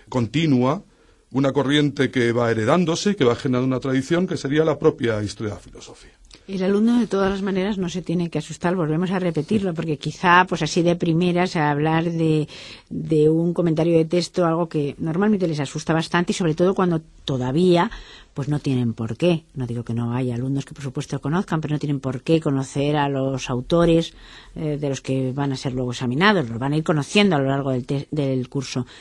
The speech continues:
Speaker 2: Ahora lo que se trata es, pues, de darles estas pautas para que cuando vayan conociendo al autor, pues, a la vez puedan ir sabiendo hacer comentarios de texto. Yo creo que quizá lo mejor sea leer un texto y luego, pues, ir mirando estas partes de las que hemos hablado.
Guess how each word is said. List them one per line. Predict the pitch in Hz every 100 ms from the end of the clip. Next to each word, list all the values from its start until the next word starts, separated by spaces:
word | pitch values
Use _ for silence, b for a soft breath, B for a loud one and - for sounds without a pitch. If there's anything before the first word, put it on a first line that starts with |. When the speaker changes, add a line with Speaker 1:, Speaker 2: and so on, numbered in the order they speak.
| B
Speaker 2:
Ahora | B 262
lo | 311
que | 247
se | 247
trata | 240 254 254 254
es, | 254 262 B B B B
pues, | 202 202 247
de | 214 233 226
darles | 269 247 202
estas | 202 202 190
pautas | - 240 233 254
para | - 196
que | 190 180 175 175 214 - -
cuando | - 196 196
vayan | 220 233
conociendo | 226 233 226
al | 240
autor, | 233 254 269
pues, | - 240
a | 214
la | 196
vez | 208 262 - b b b -
puedan | 254 214 180
ir | 175 160
sabiendo | - - 160 202 214
hacer | - 160
comentarios | - 139 135 131 127
de | 123
texto. | 123 139 -
Yo | 196
creo | 233 262
que | 240
quizá | 226 233
lo |
mejor | 226 220 233 233 B B
sea | B 233
leer | 214 180 196 247 - _ - - _ _ _ -
un | 196 180
texto | 208 - - 285 b b b b -
y | 254
luego, | 269 277 311
pues, | - 247 254
ir | 233
mirando | 226 233 240 220
estas | 214 214 -
partes | 196 190 175
de | 160
las | 147
que | -
hemos | 147 151
hablado. | 214 320 262